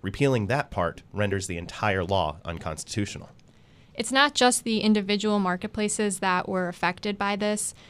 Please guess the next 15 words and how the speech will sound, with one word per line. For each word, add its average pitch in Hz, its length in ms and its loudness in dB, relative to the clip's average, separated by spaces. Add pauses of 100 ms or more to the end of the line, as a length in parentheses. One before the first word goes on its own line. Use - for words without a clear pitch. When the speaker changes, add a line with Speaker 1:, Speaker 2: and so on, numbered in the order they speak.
(120)
Speaker 2:
It - 80 -2
also 202 520 4
includes 196 580 -2
protections 196 640 -2
for 185 240 -2
pre-existing 185 640 -4
conditions, 202 800 0
subsidies 202 680 -2
for 190 200 -6
low-income 190 520 -2
enrollees, 208 680 0 (360)
and 214 200 2
expansion 190 640 -2
of 180 80 -6
Medicaid. 202 580 -6